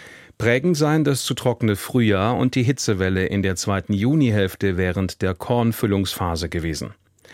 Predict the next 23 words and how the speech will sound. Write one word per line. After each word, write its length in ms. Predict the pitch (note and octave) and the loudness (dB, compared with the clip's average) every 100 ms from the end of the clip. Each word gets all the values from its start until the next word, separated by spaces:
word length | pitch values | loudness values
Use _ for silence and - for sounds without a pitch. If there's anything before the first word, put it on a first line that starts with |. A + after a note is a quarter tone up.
| - - - - | -20 -20 -20 -14
Sie 160 | - B2+ | -2 0
hätten 260 | D3+ D#3 | 2 0
vielerorts 540 | C#3+ D#3+ D#3 C#3+ - - | 2 0 2 0 -2 -4
zu 220 | - C3+ | 0 2
Notreife 720 | C3 C#3 D3 G#2+ G2+ F2+ G2 | 6 4 4 2 0 0 -4
geführt. 500 | F2 - F2 - - _ _ _ _ _ _ _ | -4 -4 -6 -6 -10 _ _ _ _ _ _ _
Beim 320 | G2 F#2 F#2 | -2 0 0
Winterweizen 720 | G#2 C#3 C#3+ A#2 A2+ B2+ E3+ | 0 0 0 2 0 0 0
ging 160 | E3 E3+ | 2 0
der 100 | D3+ | 0
Ertrag 360 | C3+ - C3 - | -2 -2 -4 -2
pro 160 | D3 | 0
Hektar 500 | C3 A#2+ - D3 D#3+ | 0 -2 -2 0 0
um 240 | C#3 B2+ A#2+ | 2 4 4
neun 300 | A2 G#2+ G2 | 4 2 0
Prozent 400 | F#2+ - F#2+ E2+ | -2 -2 -4 -2
zurück. 360 | G2+ F#2+ - - - - - | -2 -2 -4 -18 -20 -20 -8
Beim 180 | - G2+ | -2 0
Winterraps 560 | G#2 C3+ B2+ A2+ B2 - | 0 0 0 0 -4 -2
waren 320 | G2+ F#2+ G#2+ | -2 0 -2
es 160 | A2+ - | -2 -4
zwanzig 540 | - B2 B2 A#2 - | -2 0 0 -2 -4
Prozent. 540 | G2 - E2+ C2 - | -6 -4 -6 -6 -12